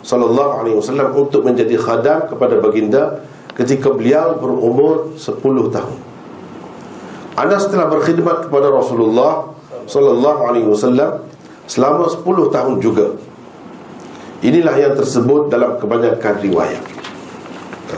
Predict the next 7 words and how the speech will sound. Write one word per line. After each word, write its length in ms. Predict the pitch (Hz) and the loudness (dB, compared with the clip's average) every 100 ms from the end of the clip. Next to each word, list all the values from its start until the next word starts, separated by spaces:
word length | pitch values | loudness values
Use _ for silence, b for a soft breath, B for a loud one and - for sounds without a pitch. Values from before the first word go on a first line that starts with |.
| - - - - - - - - | -12 -14 -16 -18 -18 -16 -10 -4
Kita 160 | - 110 | 0 2
maklumkan, 560 | 104 214 - - - | 4 4 4 2 0
begitulah 480 | 175 202 202 208 - | 0 2 4 2 2
yang 80 | 143 | 2
disebut-sebut 800 | 139 135 139 127 127 147 147 - - - B B B - | 2 2 2 2 2 2 2 0 -10 -16 B B B -2
selalunya, 560 | 120 123 127 135 202 - - - - - - - - - - - | 2 2 2 2 2 0 -6 -16 -20 -20 -18 -16 -14 -14 -10 -4
uh, 400 | - - - | -4 -4 -6